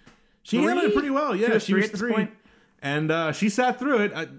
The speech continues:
Speaker 2: She
Speaker 1: yeah.
Speaker 2: was te-, we were sitting at Pizza Rizzo, and she did not wanna do it. She was terrified.
Speaker 1: Well, she, they, to this day, they still kind of are, like, afraid of very loud noises. Like, so I, you know, we, we kinda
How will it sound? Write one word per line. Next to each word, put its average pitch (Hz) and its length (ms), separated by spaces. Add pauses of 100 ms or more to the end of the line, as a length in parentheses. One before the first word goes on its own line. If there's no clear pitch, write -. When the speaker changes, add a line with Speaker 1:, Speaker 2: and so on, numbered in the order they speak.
(160)
Speaker 2:
She 175 140
Speaker 1:
yeah. 254 60
Speaker 2:
was 190 120
te-, 233 200
we 233 120
were 214 80
sitting 262 280
at - 80
Pizza 160 220
Rizzo, 151 220
and 120 80
she 160 120
did 123 140
not 120 220
wanna 117 160
do 113 160
it. 95 80
She 143 80
was 131 80
terrified. 104 640
Speaker 1:
Well, 196 140
she, 208 200
they, 160 580
to 143 220
this 143 160
day, 143 140
they 123 80
still 131 220
kind 131 120
of 120 60
are, 120 100
like, 113 140
afraid 117 240
of 107 80
very 113 240
loud 110 240
noises. 107 500
Like, 110 280
so 120 400 (360)
I, 160 140
you 170 160
know, 131 80
we, 143 140
we 135 180
kinda 110 400